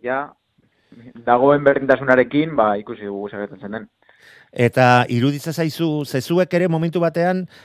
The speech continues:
Speaker 2: eh, jo duzue beste, beste kalera, eh, horren beste nabaritzen zen, eh, kaleen arteko aldea, eta merezi zuela,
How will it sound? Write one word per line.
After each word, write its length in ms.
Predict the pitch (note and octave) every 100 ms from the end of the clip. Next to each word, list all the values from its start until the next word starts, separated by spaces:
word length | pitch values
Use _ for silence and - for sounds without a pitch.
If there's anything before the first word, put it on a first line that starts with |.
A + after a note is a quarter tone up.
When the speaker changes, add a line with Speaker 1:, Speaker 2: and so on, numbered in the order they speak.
| -
Speaker 2:
eh, 100 | A#2
jo 160 | - E3+
duzue 440 | D#3+ - C3 D3 F2+
beste, 500 | F#2+ A2 - A#2+ A2 G2+
beste 240 | A#2+ C#3
kalera, 440 | - B2+ B2+ C#3 D3+ - - _
eh, 440 | A#2 A#2+ A#2+ A#2+ A#2+
horren 220 | B2 C#3+
beste 200 | E3 F#3+ F3+
nabaritzen 400 | E3+ E3+ F3 D#3
zen, 320 | F3+ F3 D#3
eh, 140 | D3+
kaleen 320 | - D#3+ E3+
arteko 400 | D#3+ D3+ D#3+ D#3+ D#3
aldea, 360 | D#3 D#3+ E3+
eta 160 | D#3 C#3+
merezi 320 | C#3+ D3 E3
zuela, 400 | D3 D#3 D#3+ C3